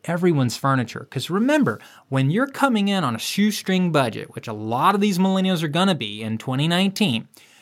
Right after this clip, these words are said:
you don't have the budget to repaint the house when you come in. So a lot of their decision making is based upon,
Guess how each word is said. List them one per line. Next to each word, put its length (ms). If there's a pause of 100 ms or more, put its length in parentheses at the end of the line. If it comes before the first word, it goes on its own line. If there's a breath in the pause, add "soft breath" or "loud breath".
you 80
don't 460
have 400
the 80
budget 400
to 220
repaint 500
the 80
house 320
when 100
you 120
come 300
in. 200
So 180
a 20
lot 440
of 80
their 100
decision 640
making 400
is 120
based 320
upon, 440